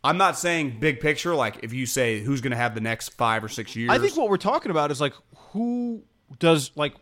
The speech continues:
Speaker 2: when we talk
Speaker 1: Did you
Speaker 2: we're ta-
Speaker 1: watch, did you watch Deshaun the other night against fucking Bills in the second half?
Speaker 2: I know.
Speaker 1: Take that
Speaker 2: It was
Speaker 1: bitch over?
Speaker 2: when, when, when the
Speaker 1: <laughs>
Speaker 2: team, when he finally was able to pull it out against the team who couldn't throw,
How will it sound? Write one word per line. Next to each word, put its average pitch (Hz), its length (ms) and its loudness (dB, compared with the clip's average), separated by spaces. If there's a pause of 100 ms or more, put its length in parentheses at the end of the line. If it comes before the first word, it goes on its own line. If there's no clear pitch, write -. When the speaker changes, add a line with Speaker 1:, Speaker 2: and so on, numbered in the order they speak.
(340)
Speaker 2:
when 147 160 -8
we 175 80 -6
talk 196 180 -6
Speaker 1:
Did 127 120 -6
you 214 80 2
Speaker 2:
we're 180 40 2
ta- 139 60 4
Speaker 1:
watch, 160 260 2
did 131 140 -2
you 185 80 -2
watch 170 280 4
Deshaun 180 280 0
the 190 80 0
other 190 120 2
night 190 200 2
against 135 240 -4
fucking 147 220 0
Bills 147 280 2
in 156 60 -2
the 120 80 -2
second 143 220 0
half? 151 160 2
Speaker 2:
I - 20 -2
know. 208 160 2
Speaker 1:
Take 202 80 2
that 156 60 4
Speaker 2:
It 170 40 4
was 170 180 2
Speaker 1:
bitch 156 180 0
over? 156 220 4
Speaker 2:
when, 170 240 -4
when, 165 360 -2
when 160 180 0
the 147 80 2
Speaker 1:
<laughs> - 160 -4
Speaker 2:
team, 233 360 -2
when 156 120 -2
he 147 120 -4
finally 208 500 2
was 175 120 0
able 170 200 0
to 143 40 -2
pull 202 340 -2
it - 200 -6
out 165 340 2
against 139 300 -8
the 139 60 -14
team 160 240 -8
who 131 160 -8
couldn't 165 320 0
throw, 123 580 2